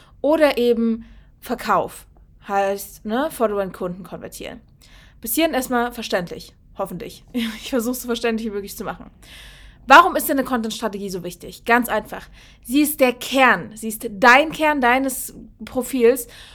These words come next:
und hilft dir nicht nur dabei, sichtbar zu werden, sondern auch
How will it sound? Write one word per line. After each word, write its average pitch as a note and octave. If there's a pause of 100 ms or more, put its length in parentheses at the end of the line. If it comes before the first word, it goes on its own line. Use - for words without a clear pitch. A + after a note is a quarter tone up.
(200)
und A#3+
hilft D#4
dir D#4
nicht D4
nur C4+
dabei, G3
sichtbar G3
zu G3
werden, F3+ (360)
sondern F4
auch D#4+